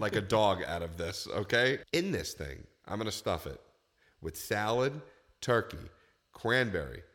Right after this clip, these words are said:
potatoes, beans, and the brownie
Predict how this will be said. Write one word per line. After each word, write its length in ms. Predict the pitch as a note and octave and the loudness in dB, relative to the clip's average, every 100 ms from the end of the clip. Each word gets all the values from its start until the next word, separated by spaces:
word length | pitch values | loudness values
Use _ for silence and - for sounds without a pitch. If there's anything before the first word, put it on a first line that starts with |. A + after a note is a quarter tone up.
| _ | _
potatoes, 720 | - - C3+ B2+ E2+ C#2+ D#2+ - _ - F#2 | -14 -2 0 0 -2 -6 -10 -16 _ -14 -6
beans, 500 | B2+ G#2+ D#2 E2 - _ _ _ - | -4 -2 -4 -8 -12 _ _ _ -4
and 300 | A#2 C#3+ C#3+ | 2 2 2
the 60 | A#2+ | 0
brownie 600 | A#2+ A#2+ B2 F#2 D2+ | 2 4 4 0 -4